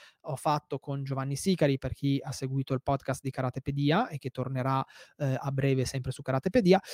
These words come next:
è una supposizione che andrebbe verificata, che io vorrei verificare, ma finché non ci fanno riaprire le palestre, eh, ciaone che la verifichiamo, proprio non si può fare. Per cui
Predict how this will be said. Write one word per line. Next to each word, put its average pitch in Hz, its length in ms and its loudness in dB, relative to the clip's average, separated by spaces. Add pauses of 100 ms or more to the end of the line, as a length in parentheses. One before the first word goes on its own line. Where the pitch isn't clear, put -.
(160)
è 220 80 6
una 175 100 10
supposizione 196 640 8
che 170 100 4
andrebbe 151 380 6
verificata, 151 520 4
che 170 100 6
io 151 140 8
vorrei 151 440 6
verificare, 151 720 6
ma 165 280 4
finché 160 520 4 (120)
non 143 640 2
ci - 160 -10
fanno 160 220 2
riaprire 143 380 2
le 139 100 0
palestre, 151 720 6
eh, 143 200 -2
ciaone 135 420 2
che 135 280 -6
la 139 280 -4
verifichiamo, 147 720 2
proprio 147 440 2
non 151 300 6
si - 160 -4
può 165 120 0
fare. - 240 -12 (680)
Per 262 180 12
cui 170 260 12